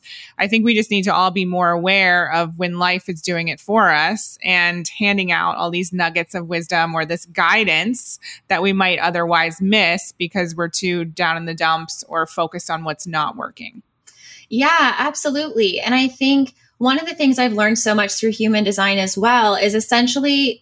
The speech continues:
Speaker 2: like, h-, human design sort of has this analogy where it's like our mind is the passenger. It's like, we're not really designed to be making the decisions. Like, life has a really big plan for us. But if your sort of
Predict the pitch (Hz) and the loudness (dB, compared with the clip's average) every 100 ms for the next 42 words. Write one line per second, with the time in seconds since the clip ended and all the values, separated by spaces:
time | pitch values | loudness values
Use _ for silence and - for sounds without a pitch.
0 | _ 208 208 208 202 _ _ _ _ - | _ -2 2 2 0 _ _ _ _ -4
1 | 269 254 311 339 370 349 294 294 240 233 | -2 0 -2 0 0 2 2 2 0 0
2 | 214 226 220 185 180 226 226 254 262 226 | 2 2 2 2 2 2 4 4 6 6
3 | 202 196 - 214 214 - 240 294 254 196 | 6 4 2 2 0 2 4 6 6 6
4 | 180 208 262 302 294 - 220 220 214 226 | 2 4 6 6 4 2 4 6 4 2
5 | 214 185 - - 185 - - 208 - - | 0 -2 -2 -4 -4 -4 -4 -8 -14 -20
6 | - 214 - 226 - 208 269 285 302 - | -4 -2 2 0 0 2 4 4 4 2
7 | 190 240 262 254 233 220 196 196 196 202 | 2 4 6 6 6 4 4 2 2 2
8 | 208 214 208 196 196 196 190 202 185 - | 2 4 4 2 2 0 2 2 0 -2
9 | - - 196 196 226 233 247 269 294 294 | -6 -2 0 4 4 6 4 2 0 2
10 | 233 208 190 254 254 240 214 196 202 190 | 2 2 4 6 6 6 6 4 2 2
11 | 214 214 208 - 175 180 208 247 254 277 | 4 4 2 -6 -4 2 2 2 2 2
12 | 294 339 339 - - - - 226 - - | 2 0 -2 -8 -18 -14 -2 0 2 0
13 | 233 262 254 240 226 214 202 - 240 233 | 2 2 4 4 4 2 0 0 2 2